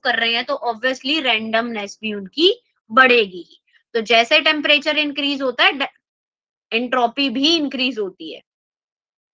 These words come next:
ठीक है, और system की entropy greater than zero ही रहती है। Clear? And system entropy is greater than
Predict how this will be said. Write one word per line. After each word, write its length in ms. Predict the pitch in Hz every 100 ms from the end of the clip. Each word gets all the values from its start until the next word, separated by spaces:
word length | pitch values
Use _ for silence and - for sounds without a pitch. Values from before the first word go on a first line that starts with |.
| _ _ _ -
ठीक 160 | 196
है, 140 | 269 330
और 280 | - 262 254
system 480 | 277 - 302 302
की 100 | 294 302
entropy 560 | 285 269 262 262 349 381
greater 360 | 269 254 240 233
than 200 | 240 240
zero 240 | 226 214
ही 120 | 247
रहती 380 | 320 247 - 165
है। 60 | - _ _ _ _ _ _ _ _ _ _ _ _ _ _ _
Clear? 300 | 226 240 302 427 - _ _ _ -
And 180 | 214 220
system 360 | 240 226 247 247
entropy 460 | 226 233 214 190 240
is 120 | 359 _ _ _ _ _ _ _ _ _ _ _ -
greater 460 | 196 208 202 - -
than 220 | 226